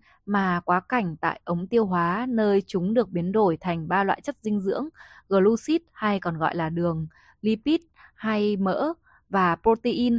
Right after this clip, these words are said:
hay chất đạm. Những nhân công của nhà máy gan, tức là các tế bào và enzyme của chúng, những protein mà các tế bào này tạo ra và cho phép chúng hoạt động được, sau đó sẽ chịu trách nhiệm biến những chất này thành các sản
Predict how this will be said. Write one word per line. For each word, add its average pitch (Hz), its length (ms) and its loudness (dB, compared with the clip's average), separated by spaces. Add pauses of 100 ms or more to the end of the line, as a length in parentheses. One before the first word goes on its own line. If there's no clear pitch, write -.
hay 180 220 -4
chất - 200 -10
đạm. 208 240 0 (1120)
Những 220 480 2
nhân 247 180 6
công 226 300 4
của 208 280 4
nhà 165 200 -2
máy 170 240 0
gan, 233 340 2 (400)
tức - 180 0
là 196 320 2
các - 220 -4
tế 180 120 2
bào 190 320 2
và 160 240 0
enzyme 208 460 -2
của 180 220 2
chúng, 180 380 -4 (320)
những 196 200 -4
protein 220 720 2
mà 175 280 -2
các 247 220 -2
tế 175 140 2
bào 196 200 0
này 165 220 -4
tạo - 240 -6
ra 208 320 0
và 165 200 -2
cho 202 180 -4
phép 262 180 -4
chúng 165 200 -6
hoạt 214 200 -4
động - 200 -4
được, 170 220 0 (380)
sau 196 240 -2
đó 175 320 4
sẽ 202 280 -2
chịu - 200 -6
trách 277 140 -4
nhiệm 240 240 4
biến 180 360 -2
những 220 200 -2
chất 269 160 -8
này 196 260 -2
thành 160 340 -10
các 247 180 -6
sản 202 180 -2